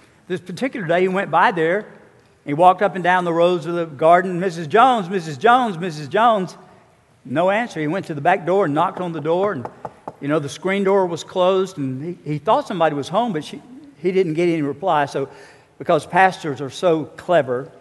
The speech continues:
he took his card, his pastoral card, and just wrote the scripture reference, Revelation three twenty, which says, "Behold, I stand at the door and knock.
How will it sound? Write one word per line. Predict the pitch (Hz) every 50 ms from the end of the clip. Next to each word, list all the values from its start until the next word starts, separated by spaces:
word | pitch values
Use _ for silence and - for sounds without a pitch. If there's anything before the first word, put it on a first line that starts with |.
| - _ _ _
he | - 208 196
took | - 240 -
his | - 156 -
card, | - - 220 233 240 185 139 135 139 147 147 147 139 - - - - _ _ _ -
his | 175 147 -
pastoral | - - 180 190 170 - - 185 147
card, | 131 - 185 202 185 170 151 143
and | - 139
just | 147 151 139 -
wrote | 190 180 180 160
the | 135 -
scripture | - - 240 233 233 - 156 147
reference, | 143 139 127 - - 147 160 - - - - - - - - - _ _ _ -
Revelation | - 165 175 165 170 170 170 165 - - 156 143
three | 123 160 165 160 147
twenty, | - - 180 160 151 131 104 92 - - - _ _ _ _ _ _ _ _ _ _ _ _ -
which | - 151 143
says, | - - 180 165 151 139 - -
"Behold, | - 147 135 135 156 175 190 202 185 156
I | 143 151
stand | 147 - - 175 156 156 160 180
at | 175 151
the | 147 151
door | 135 143 139 143 151 151
and | 156 160
knock. | 156 147 110 - - - - -